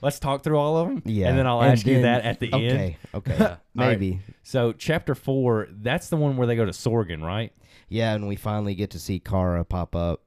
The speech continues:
Speaker 1: Cara
Speaker 2: which
Speaker 1: Dune.
Speaker 2: was great.
Speaker 1: Yeah.
Speaker 2: She was great.
Speaker 1: She
Speaker 2: I
Speaker 1: is
Speaker 2: think
Speaker 1: good.
Speaker 2: if
Speaker 1: She's
Speaker 2: we go
Speaker 1: really
Speaker 2: back
Speaker 1: good.
Speaker 2: and we, if we,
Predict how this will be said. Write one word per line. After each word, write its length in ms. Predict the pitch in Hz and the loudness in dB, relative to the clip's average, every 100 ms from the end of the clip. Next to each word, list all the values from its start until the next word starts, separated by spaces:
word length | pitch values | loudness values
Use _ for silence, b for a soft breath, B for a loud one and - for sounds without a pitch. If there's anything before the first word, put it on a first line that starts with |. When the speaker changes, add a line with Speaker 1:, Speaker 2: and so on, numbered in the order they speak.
| _ _ - | _ _ -8
Speaker 1:
Cara 200 | 113 107 | -2 0
Speaker 2:
which 300 | 123 123 123 | 2 4 4
Speaker 1:
Dune. 80 | 101 | 2
Speaker 2:
was 120 | 87 | -2
great. 480 | - 87 82 82 - | -2 -2 -2 -4 -4
Speaker 1:
Yeah. 260 | 98 123 139 | -4 -4 -6
Speaker 2:
She 220 | - 123 | -2 2
was 220 | 117 92 | 4 2
great. 440 | - 90 80 80 - b b b b - | -4 -4 -4 -6 -8 b b b b -6
Speaker 1:
She 120 | - | 0
Speaker 2:
I 40 | 254 | 2
Speaker 1:
is 100 | 233 | 4
Speaker 2:
think 140 | - | 2
Speaker 1:
good. 140 | 127 | 2
Speaker 2:
if 100 | 151 | 2
Speaker 1:
She's 100 | 147 | 4
Speaker 2:
we 80 | 175 | 4
go 160 | 202 175 | 6 6
Speaker 1:
really 120 | 139 | 6
Speaker 2:
back 220 | 110 101 80 | 4 2 0
Speaker 1:
good. 20 | |
Speaker 2:
and 160 | 113 104 | 0 0
we, 240 | 104 98 | 0 -2
if 120 | - 92 | -4 -4
we, 300 | 85 95 | -2 -4